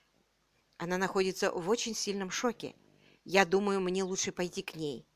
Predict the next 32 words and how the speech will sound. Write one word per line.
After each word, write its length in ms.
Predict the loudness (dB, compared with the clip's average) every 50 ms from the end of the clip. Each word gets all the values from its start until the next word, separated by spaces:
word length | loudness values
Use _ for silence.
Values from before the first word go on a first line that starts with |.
| _ _ _ _ -20 -20 -20 -20 _ _
Полиция 480 | 8 10 10 10 10 8 6 4 4 4
прибудет 500 | 4 2 0 2 4 4 4 4 2 0
сюда 420 | -2 0 4 6 8 8 8 6
в 80 | 4 2
течение 480 | 0 0 0 2 2 2 2 2 2
получаса. 760 | 2 2 2 2 2 2 0 0 0 0 0 -2 -4 -6 -10 _ _ _ _ _ _ _ _
Пожалуйста, 560 | 2 6 8 8 8 8 6 2 0 -2 -4
сделайте 440 | 2 6 8 10 10 8 6 2 0
все 180 | -2 0 2 2
возможное, 560 | 2 2 2 4 4 4 2 0 -4 -4 -6 -8 -16 -20 -20 -20 -20 -8
чтобы 460 | -4 0 2 6 6 6 6 4 2 -2
привести 440 | -2 0 0 0 0 2 4 4 4
всех 260 | 4 2 0 0 2
в 20 |
гостиную». 680 | 2 2 2 2 0 0 -2 -4 -4 -6 -10 -12 -16 -18 _ _ _ _ _ _ _ _ _ _ _ _ _ -2
Она 160 | 0 0 0
прошла 360 | 0 0 -2 -2 -2 -2 -2 -2
мимо 240 | -2 -2 -2 -2
лестницы 520 | 2 4 4 2 2 0 -6 -8 -8 -6 -6
и 160 | -6 -6 -6
приблизилась 760 | -4 -2 -2 -2 0 0 0 0 0 0 0 -2 -2 -4 -4
к 40 | -6
стоявшей 540 | -4 0 0 0 2 2 0 0 -2 -6 -8
без 160 | -8 -8 -8
движения 540 | -6 -6 -2 0 0 0 0 0 -2 -2 -4 -6 -14 -20 -18 -10
Флоренс 460 | 0 4 4 4 4 4 0 -4 -4
Дьюк, 340 | -2 -2 -2 -2 -2 -6 -16 -20 -20 -20 -8 -2
которая 540 | 0 2 4 6 6 8 8 8 8 6 6
продолжала 800 | 4 2 4 6 6 6 4 4 4 6 8 8 8 8 6 2
разглядывать 540 | 0 -2 -2 0 2 2 2 2 0 -2 -4
свои 200 | -2 -2 0 2
руки 460 | 2 2 2 2 0 -4 -6 -6